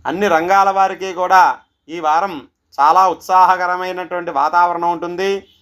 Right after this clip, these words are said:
వారం ప్రారంభంలో రుణ ఒత్తిళ్లు అధికంగా ఉంటాయి.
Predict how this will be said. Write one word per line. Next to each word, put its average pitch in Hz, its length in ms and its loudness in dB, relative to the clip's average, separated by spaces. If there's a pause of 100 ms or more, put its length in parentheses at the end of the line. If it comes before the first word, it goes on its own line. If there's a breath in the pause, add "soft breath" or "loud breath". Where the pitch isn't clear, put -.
(220)
వారం 165 300 2
ప్రారంభంలో 185 880 0 (440)
రుణ 139 220 -6
ఒత్తిళ్లు 208 540 -2
అధికంగా 185 540 2
ఉంటాయి. 190 500 0